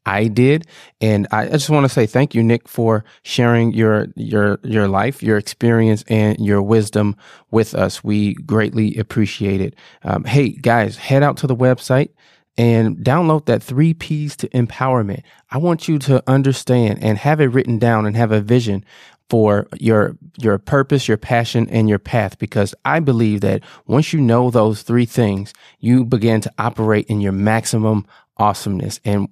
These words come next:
once you begin to operate in your maximum aw-, awesomeness, you're gonna see so many doors and opportunities that will flow from you and not to you. So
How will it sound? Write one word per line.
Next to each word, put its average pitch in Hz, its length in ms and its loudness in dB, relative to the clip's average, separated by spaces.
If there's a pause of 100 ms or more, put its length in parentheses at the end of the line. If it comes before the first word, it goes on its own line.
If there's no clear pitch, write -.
(140)
once 151 260 0
you 208 80 -2
begin 165 420 2
to 139 200 -6
operate 127 500 0 (240)
in 117 120 0
your 117 100 4
maximum 120 560 0
aw-, 110 160 0 (200)
awesomeness, 110 520 -2 (280)
you're 131 180 2
gonna 143 200 4
see 123 220 -2
so 147 340 0
many 147 260 4
doors 127 480 2
and 107 200 -4
opportunities 120 880 0 (220)
that 110 140 0
will 113 120 -2
flow 127 340 0
from 147 600 -2
you 107 260 -2 (400)
and 107 160 0
not 104 280 0
to 113 260 -2
you. 92 260 -6 (720)
So 127 340 0